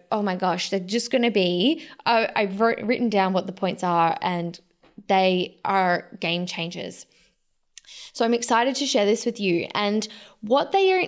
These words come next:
in essence, are all about is staying in your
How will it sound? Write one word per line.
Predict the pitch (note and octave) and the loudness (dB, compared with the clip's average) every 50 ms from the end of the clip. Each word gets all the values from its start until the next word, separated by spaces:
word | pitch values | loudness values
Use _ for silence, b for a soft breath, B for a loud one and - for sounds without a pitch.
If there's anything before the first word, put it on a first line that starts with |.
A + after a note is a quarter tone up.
| - - | -2 0
in | C4 B3+ A#3 - - | 0 0 0 0 -2
essence, | - G3+ G3+ - - D4 F#4 G#4+ - - - - - | -4 -4 -4 -4 -4 -2 -2 -2 -4 -4 -6 -4 -2
are | - A#3+ - - | 0 0 0 2
all | - G3+ G#3+ G#3+ | 2 2 4 4
about | G#3 F#3 G3+ F#3 F#3+ B3 E4 F#4 D#4 - | 2 2 0 0 2 2 2 2 0 -2
is | - B3 - - | -4 -4 -4 -2
staying | - - - A#3 G#3 G3+ G#3+ B3 C#4 D#4 E4 D#4+ | -4 -4 -2 0 0 2 2 2 0 0 0 -2
in | - - A#3 A3 G#3+ G3+ | -2 0 0 0 0 0
your | F#3+ G3 F#3+ F#3+ F#3+ G3 G3 F#3+ | 0 2 2 4 4 4 2 0